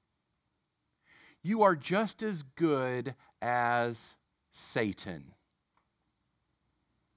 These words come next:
You are all the righteousness of the devil. You are not part of his family.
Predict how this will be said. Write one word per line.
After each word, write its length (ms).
You 200
are 240
all 520
the 140
righteousness 880
of 260
the 120
devil. 480
You 280
are 160
not 480
part 260
of 100
his 260
family. 600